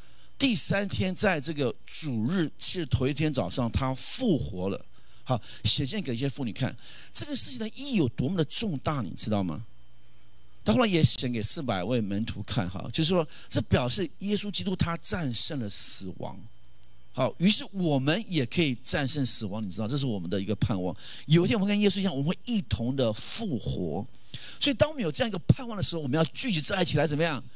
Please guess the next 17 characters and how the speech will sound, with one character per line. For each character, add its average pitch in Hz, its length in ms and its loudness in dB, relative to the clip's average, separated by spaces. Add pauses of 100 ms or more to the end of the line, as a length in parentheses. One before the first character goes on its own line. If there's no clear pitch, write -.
(480)
庆 277 380 2
祝 226 260 -2
啊！ 113 300 2 (300)
这 254 120 2
是 - 100 2
我 190 140 -4
们 170 140 -2
值 - 140 0
得 226 100 6
庆 208 300 2
祝 196 100 -4
的 190 120 2
事 - 180 2
情， 156 160 -2
你 127 40 -4
知 131 60 -4
道， 139 80 2